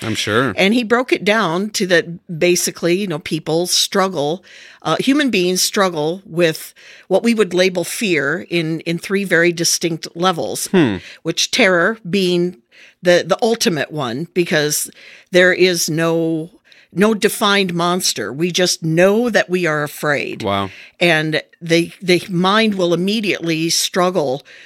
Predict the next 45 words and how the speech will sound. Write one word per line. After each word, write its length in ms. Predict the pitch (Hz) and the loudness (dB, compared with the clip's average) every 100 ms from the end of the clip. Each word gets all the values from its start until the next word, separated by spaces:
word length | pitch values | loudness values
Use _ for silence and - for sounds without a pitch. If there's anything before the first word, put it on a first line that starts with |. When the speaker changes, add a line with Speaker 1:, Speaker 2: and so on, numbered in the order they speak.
| - - - | -20 -16 -6
Speaker 2:
to 100 | 180 | -4
grasp 640 | 151 170 160 147 - - | 2 2 2 0 -4 -8
with 420 | 156 156 143 - - | -2 -2 -2 -10 -12
the 160 | 160 | -10
terror 500 | 151 226 - 101 - - | -4 0 0 0 -6 -2
of 100 | 123 | 2
Speaker 1:
Yeah. 80 | 131 | 2
Speaker 2:
something. 420 | 156 151 120 107 - - | 0 -4 -6 -8 -10 -2
Speaker 1:
Yeah. 120 | 117 | -2
Speaker 2:
The 60 | |
second 320 | 175 247 240 208 | 2 4 4 2
level 280 | 202 196 196 | 2 0 0
would 320 | 185 180 180 | -2 -2 -4
be 200 | 180 175 | -2 -2
horror. 600 | 165 262 247 143 82 - - - - - | 2 4 4 2 -4 -8 -14 -20 -20 -4
You 80 | 190 | 0
know, 120 | 175 | 2
terror 420 | - - 302 277 | 2 2 4 4
would 200 | 240 214 | 2 0
be 400 | 196 190 180 190 - - - | 0 0 0 -2 -8 -18 0
knowing 360 | 202 254 285 | 2 4 2
that 120 | 247 214 | 2 0
there's 180 | 214 - | -2 0
something 340 | 240 233 190 | 0 0 -4
terrible 600 | 196 - 294 262 185 165 | -6 -4 0 2 2 0
on 120 | 170 | 0
the 120 | 180 | 2
other 180 | 190 226 | 0 0
side 320 | 226 240 208 | 0 0 0
of 80 | 190 | 0
a 60 | 170 | -2
door 480 | 165 175 160 143 156 - - - | 0 0 0 -4 -8 -14 -10 -2
that's 180 | 175 | -2
bulging 600 | 175 208 214 190 196 196 | 2 4 4 2 0 0
and 100 | 190 | 0
that 180 | 175 175 | 0 0
you're 80 | 175 | -2
hearing 340 | 165 190 190 185 | -2 0 0 0
a 80 | |
lot 240 | 165 170 175 | 0 0 0
of 260 | 165 - - - - - - - | -2 -6 -16 -20 -20 -20 -14 0
terrible 420 | 254 254 254 208 | 4 6 6 2
Speaker 1:
Yeah. 60 | |
Speaker 2:
noises 460 | 220 226 240 220 160 | 2 2 0 -2 -6
coming 200 | - 170 | -2 2